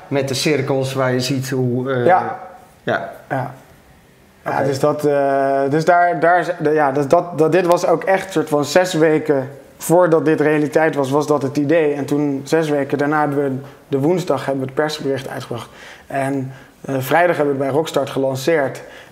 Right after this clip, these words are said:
Speaker 2: En, eh, nou, ik weet niet of je daar nog foto's van kan laten zien, maar, eh, dat, ehm, dat, daar waren tweehonderd man.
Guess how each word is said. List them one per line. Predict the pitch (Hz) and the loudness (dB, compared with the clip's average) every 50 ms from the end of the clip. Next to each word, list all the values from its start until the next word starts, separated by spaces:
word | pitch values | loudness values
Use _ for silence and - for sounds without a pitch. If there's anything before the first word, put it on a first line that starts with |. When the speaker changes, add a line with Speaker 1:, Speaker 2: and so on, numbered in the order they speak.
| - - | -20 -10
Speaker 2:
En, | - 143 135 139 139 139 135 135 | -6 -4 -2 -2 -2 -2 -2 -2
eh, | 135 131 131 131 | -2 -2 -2 -2
nou, | 139 147 | -2 0
ik | 135 131 | 0 0
weet | 151 156 | 2 2
niet | 156 143 | 2 2
of | 131 | 2
je | 151 | 2
daar | 147 156 165 | 2 2 2
nog | 160 147 - | 2 0 2
foto's | - 151 151 131 131 | 2 2 2 0 -2
van | 135 143 139 | -4 -2 0
kan | 143 147 | 0 0
laten | 139 139 135 131 131 127 | 0 0 -2 -2 -4 -2
zien, | - 147 139 135 | -2 0 0 0
maar, | 135 135 135 135 139 131 135 131 - - - - - - - - - - | 0 0 0 0 -2 -2 -6 -10 -14 -16 -18 -18 -18 -18 -20 -20 -16 -8
eh, | - 135 135 139 135 | -4 -2 -2 0 0
dat, | 143 143 139 139 135 143 | 0 0 0 0 0 0
ehm, | 139 139 139 135 135 135 135 135 135 135 135 135 139 147 143 - - | 0 2 2 2 2 2 0 0 0 0 -2 -2 -2 -4 -6 -10 -10
dat, | - 147 143 139 135 139 139 | -6 -2 -2 -2 -2 -2 -2
daar | 131 139 131 | 0 0 2
waren | 139 139 139 135 | 2 2 0 0
tweehonderd | 127 - 156 147 143 139 131 120 | 0 0 2 2 2 0 -2 0
man. | 131 147 151 143 123 | 0 0 0 -2 -4